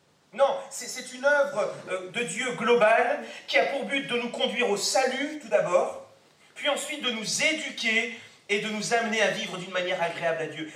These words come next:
Et j'insiste sur le tout d'abord. L'ordre est important. Comme on dit, euh, en français, on met pas la charrue avant les bœufs.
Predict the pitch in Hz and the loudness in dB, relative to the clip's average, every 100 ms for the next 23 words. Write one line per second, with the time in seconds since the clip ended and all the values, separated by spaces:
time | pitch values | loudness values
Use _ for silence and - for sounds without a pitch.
0 | - 202 277 - - 285 - 214 202 277 | -8 -2 0 0 -6 -8 -8 -8 -8 -6
1 | 226 226 240 220 - - 175 277 294 - | -2 0 2 0 -4 -12 -4 -2 -2 -4
2 | 233 247 240 240 269 226 - - - 226 | -6 -6 -8 -10 -8 -8 -10 -16 -10 -8
3 | 220 202 277 277 - - - 226 220 226 | -8 -8 -8 -8 -12 -20 -10 -6 -4 -2
4 | 208 196 226 220 285 233 220 262 226 - | -2 -2 -4 -2 0 0 2 2 2 0
5 | 233 233 262 202 233 214 214 220 - | -2 -2 0 2 2 0 -4 -4 -6